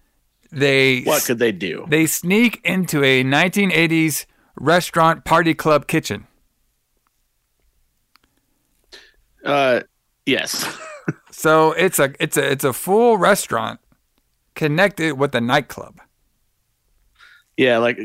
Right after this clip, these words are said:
Speaker 2: almost like a kind of a goth club, sort of.
Speaker 1: It was very
Speaker 2: Sort of.
Speaker 1: interesting. It's like,
Speaker 2: Mm-hmm.
Speaker 1: so we have a full restaurant, right?
Speaker 2: Mm.
Speaker 1: But, like, not, <laughs> no, they're cooking, but nobody's eating. They're all dancing on the floor.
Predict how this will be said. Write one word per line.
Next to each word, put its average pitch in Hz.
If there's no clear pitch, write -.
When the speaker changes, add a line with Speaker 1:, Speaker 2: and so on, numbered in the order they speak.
Speaker 2:
almost 135
like 120
a 104
kind 120
of 107
a 92
goth 95
club, 78
sort 69
of. 62
Speaker 1:
It 165
was 165
very 196
Speaker 2:
Sort 101
of. 110
Speaker 1:
interesting. 107
It's 139
like, 147
Speaker 2:
Mm-hmm. 90
Speaker 1:
so -
we 160
have 190
a 143
full 214
restaurant, -
right? 110
Speaker 2:
Mm. 104
Speaker 1:
But, 143
like, 156
not, 160
<laughs> -
no, 190
they're 180
cooking, 135
but 139
nobody's 180
eating. 156
They're 135
all 160
dancing 151
on 120
the 101
floor. -